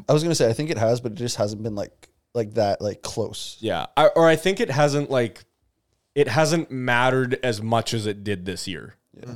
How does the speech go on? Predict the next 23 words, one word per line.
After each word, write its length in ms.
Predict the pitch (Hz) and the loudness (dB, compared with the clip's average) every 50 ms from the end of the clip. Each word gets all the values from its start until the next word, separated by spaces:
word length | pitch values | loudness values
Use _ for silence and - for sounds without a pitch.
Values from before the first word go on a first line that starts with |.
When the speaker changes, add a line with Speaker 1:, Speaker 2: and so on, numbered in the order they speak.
| 120 113 | -12 -10
Speaker 2:
in 100 | 104 95 | -10 -10
the 60 | 87 | -6
past, 500 | - 107 87 73 67 - - - - - | -4 -4 -4 -4 -6 -10 -12 -12 -10 -10
right? 300 | 87 82 82 95 - _ _ _ _ _ _ _ _ - | -8 -6 -6 -6 -8 _ _ _ _ _ _ _ _ -8
Speaker 1:
Also, 360 | - 139 170 160 143 - - _ - - | -6 -4 -4 -6 -6 -8 -16 _ -6 -4
uh, 40 | 143 | -2
one 260 | 143 139 165 165 160 | 2 4 4 4 2
thing 140 | 185 170 156 | 0 -2 -2
about 280 | 143 120 113 113 120 - | 0 2 2 0 2 2
that 260 | 147 151 156 - - - | 2 2 2 2 0 -4
is 160 | 131 123 113 | -4 -2 0
everyone's 340 | 120 117 123 123 120 117 113 117 | -2 -2 0 -2 -2 -2 -2 -4
like, 180 | 117 117 - - | -4 -4 0 2
"Oh 180 | 139 139 131 113 | 4 4 4 2
my 120 | 123 123 | 0 0
God, 220 | 123 127 113 110 | 2 2 2 2
we 100 | 117 123 | 2 0
were 100 | 120 120 | 0 0
so 200 | 117 - - 147 | 0 0 0 -2
close 220 | 123 - 135 123 - | 0 0 -4 -4 -2
to 60 | 131 | -4
winning 160 | 123 123 110 | -4 -4 -4
it." 160 | 98 - _ | -6 -8 _